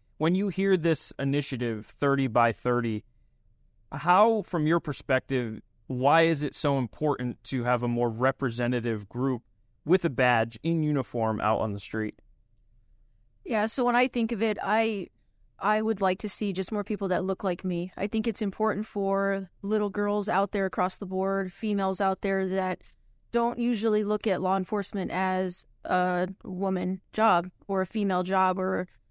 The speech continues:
Speaker 2: you know, we look at law enforcement as a whole, and it's usually a male-driven profession. So seeing more females out there in the street, seeing them doing the job is encouraging to other females,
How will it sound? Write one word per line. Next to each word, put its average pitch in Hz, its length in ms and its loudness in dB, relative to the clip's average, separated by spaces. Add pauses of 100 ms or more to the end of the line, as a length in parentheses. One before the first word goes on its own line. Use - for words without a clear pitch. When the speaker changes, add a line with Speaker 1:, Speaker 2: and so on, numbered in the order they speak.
(220)
Speaker 2:
you 196 60 -2
know, 196 300 -4
we 208 260 -2
look 233 200 0
at 185 240 2 (220)
law 208 160 2
enforcement 202 420 -2
as 196 100 -2
a 185 60 -6
whole, 202 300 -2
and 190 100 0
it's 190 300 -6
usually 196 380 0
a 190 60 -2
male-driven 190 760 0
profession. 190 640 -4 (500)
So 196 460 -2 (120)
seeing 254 340 0
more 220 220 2
females 220 360 0
out 196 200 0
there 202 160 0
in 214 160 0
the 202 60 0
street, 202 420 -4
seeing 208 220 -2
them 196 160 0
doing 202 220 0
the 190 60 -2
job 190 540 0
is 185 380 0
encouraging 190 680 -2
to 185 100 -4
other 185 160 -2
females, 185 540 -4